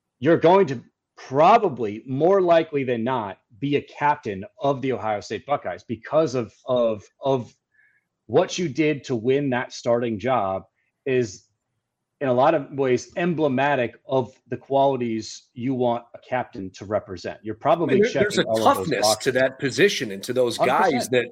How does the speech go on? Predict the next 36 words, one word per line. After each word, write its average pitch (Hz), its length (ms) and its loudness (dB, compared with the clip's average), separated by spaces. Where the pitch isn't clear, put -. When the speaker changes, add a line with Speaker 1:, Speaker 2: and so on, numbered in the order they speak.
Speaker 2:
that 131 180 4
can 131 160 -4
really 143 300 -2
fire 147 500 2
up 156 140 2
a 127 60 -4
team. 190 440 -6
Speaker 1:
Right. 170 300 4
And, 160 180 2
and 160 180 2
also 175 580 4
it's, 156 280 -4
it's 143 220 -4
a 131 80 -2
toughness. 180 800 -4
It's 135 400 -6
a, 131 640 2
you 143 80 -8
know, 135 100 -6
you're, 143 360 0
you 143 160 0
are 131 320 0
very 135 340 0
much, 131 540 0
um, 120 540 0
you 123 80 -8
know, 123 240 -4
the 127 120 -4
leader 127 400 0
of, 127 280 2
of 123 280 0
the 123 100 -2
defense, 127 500 -6
so 160 280 -4
to 160 80 -6
speak. 185 360 -10